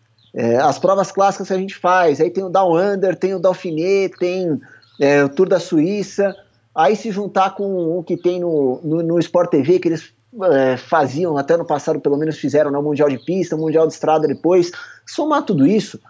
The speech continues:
você tem quase cento e vinte dias de transmissão de ciclismo na T V.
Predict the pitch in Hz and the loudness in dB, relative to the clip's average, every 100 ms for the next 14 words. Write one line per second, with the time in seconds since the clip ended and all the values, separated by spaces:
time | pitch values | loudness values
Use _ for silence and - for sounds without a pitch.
0 | _ _ _ - 262 247 233 226 - 233 | _ _ _ -6 -2 2 2 0 -4 -4
1 | 254 254 185 220 190 131 156 208 202 - | -4 -2 -2 -2 -4 -2 2 0 -2 -14
2 | _ _ _ _ _ - 165 202 - 196 | _ _ _ _ _ -4 -2 -2 0 2
3 | 175 185 - 190 208 - 190 156 180 180 | 2 -2 -2 -2 -2 -6 -6 -2 -2 -2
4 | 180 190 139 127 | -2 0 2 0